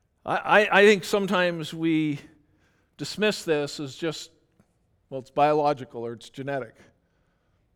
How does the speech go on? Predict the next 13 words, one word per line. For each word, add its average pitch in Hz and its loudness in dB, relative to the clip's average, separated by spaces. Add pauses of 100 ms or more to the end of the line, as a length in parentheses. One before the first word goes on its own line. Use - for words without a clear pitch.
And 123 -12
there's 185 0
a 185 4
lot 180 8
to 160 -8
say 180 4
about 147 2
the, 151 -6
the, 147 -6
those 170 0
things 160 -6
being 151 -10
contributors. 139 -12